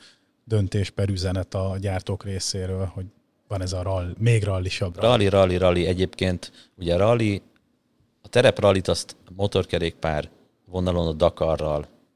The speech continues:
Speaker 2: tudjuk azonosítani, mondhatjuk, hogy az a rally. Dakaros múltja, igazából a Ducatinak van a Kajiva Elefánttal, nagyon komoly dakaros múltja van a Yamahának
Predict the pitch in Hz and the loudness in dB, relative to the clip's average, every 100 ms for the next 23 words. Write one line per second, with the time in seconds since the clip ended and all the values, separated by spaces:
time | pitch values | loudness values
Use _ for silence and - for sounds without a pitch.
0 | _ 85 80 82 - 85 90 80 - - | _ -6 -4 -4 -4 -4 -2 -4 -6 -12
1 | - 78 82 95 - 85 82 - 80 85 | -10 -10 -6 -8 -6 -8 -8 -12 -6 -6
2 | 76 78 78 - 82 76 71 73 _ _ | -6 -10 -12 -10 -4 -4 -4 -10 _ _
3 | _ _ 90 117 135 107 98 - 92 90 | _ _ 0 0 2 0 0 -2 -4 -4
4 | 85 - 107 147 - _ _ _ 87 87 | -4 -4 -4 -4 -10 _ _ _ -10 -4
5 | 85 82 82 78 87 80 - 82 76 85 | -2 -2 -2 -2 -4 -8 -8 -10 -8 -8
6 | 80 - 85 78 80 78 78 - 82 80 | -8 -2 -2 -2 -6 -4 -6 -8 -8 -8
7 | - 110 143 151 _ _ _ _ _ 101 | -6 -4 -4 -8 _ _ _ _ _ -4
8 | 107 101 90 92 87 90 - 85 - 82 | -2 0 -2 -2 0 0 -2 -6 -8 -10
9 | 82 82 80 80 82 80 82 90 110 139 | -6 -6 -4 -2 -2 -2 -4 -4 -4 -6
10 | - | -8